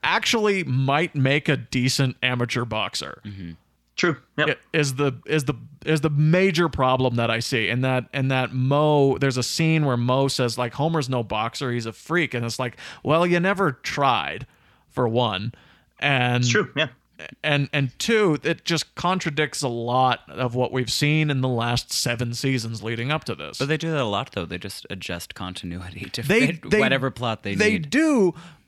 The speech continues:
Speaker 1: but for me, the problem is we've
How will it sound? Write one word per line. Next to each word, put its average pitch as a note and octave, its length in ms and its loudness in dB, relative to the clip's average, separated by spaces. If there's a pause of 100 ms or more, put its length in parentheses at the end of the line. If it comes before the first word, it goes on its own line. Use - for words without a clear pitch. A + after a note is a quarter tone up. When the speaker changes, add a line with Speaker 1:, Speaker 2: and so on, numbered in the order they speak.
(280)
Speaker 1:
but F#3 360 2 (340)
for - 640 0
me, A#3 520 2
the D#3+ 140 -2
problem G#3 640 0
is F3 380 0
we've D#3+ 560 0